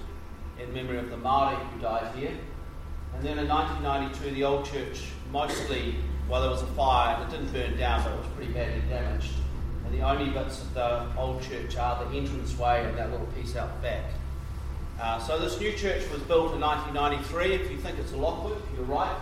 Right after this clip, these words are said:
it is. Uh, and, uh, this church was built in memory of all those who fought and died here, Māori and British.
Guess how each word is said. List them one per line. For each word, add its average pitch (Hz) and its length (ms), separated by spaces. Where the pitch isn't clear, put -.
it 143 60
is. - 360
Uh, 131 640
and, 139 520
uh, 135 400
this - 220
church 147 360
was 131 180
built 147 540
in 131 220
memory 135 320
of 123 160
all 139 100
those 123 300
who - 120
fought 120 200
and 113 200
died 123 260
here, 135 100
Māori 127 280
and 113 340
British. - 300